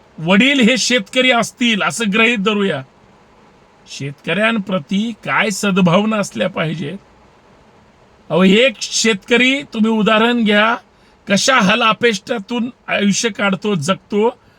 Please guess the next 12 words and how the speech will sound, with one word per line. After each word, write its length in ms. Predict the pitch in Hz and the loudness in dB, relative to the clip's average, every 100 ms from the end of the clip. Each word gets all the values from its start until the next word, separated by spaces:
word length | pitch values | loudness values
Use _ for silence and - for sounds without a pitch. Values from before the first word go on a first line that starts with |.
| _ _ 143 | _ _ -6
मुलाबाळांना 680 | 165 214 226 220 226 226 226 | 2 4 4 4 4 2 -2
शिकवतो 480 | - 202 220 190 240 | -4 -4 -4 0 2
आणि 260 | 220 240 196 - | 2 0 -4 0
तुम्हाला 360 | 214 214 247 | 2 4 2
पोसतो. 720 | 190 226 226 - 240 233 202 - _ _ _ _ _ - | 0 -2 -2 2 4 4 0 -10 _ _ _ _ _ -8
शहरात 580 | - 233 208 233 233 240 | 0 2 4 4 2 2
राहणारी 480 | 180 220 233 247 | 2 4 2 2
जेवढी 400 | 196 233 233 247 | 2 2 2 2
लोक 260 | 233 240 240 247 240 - _ _ - | 2 2 2 0 0 -10 _ _ -2
अन्नधान्य 680 | 185 226 247 185 196 233 220 | 2 4 4 4 2 0 -2
खातात 440 | - 208 254 214 220 | -4 -6 -6 -6 -4
ना, 180 | 240 | -2